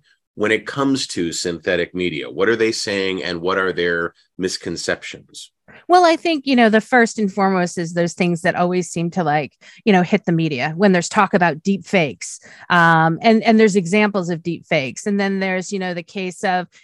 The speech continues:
Speaker 2: you know, for example, my voice got stolen, you know, Bev Standing with the TikTok case. And, you know, the thing about it is, is that it,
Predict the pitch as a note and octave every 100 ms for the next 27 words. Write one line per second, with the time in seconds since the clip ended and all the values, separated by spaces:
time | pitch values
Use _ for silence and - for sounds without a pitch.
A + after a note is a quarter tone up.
0 | - G3 F#3+ G3+ F#3 G3 F#3+ F#3+ G3 F3
1 | G#3 - A#3 A#3 - B3+ G#3+ E3+ E3 E3
2 | E3+ E3+ - F3+ E3+ E3+ E3+ E3 E3+ -
3 | A#3+ - D#3+ - E3 B2+ - - _ -
4 | _ C4+ C4+ C4 B3+ _ _ - C#4+ D4
5 | C#4 B3+ - F#3 _ _ G3 B3+ - F#4
6 | F4+ E4 D4 D#4 E4+ C#4 A#3+ B3 A#3 G3+
7 | _ _ -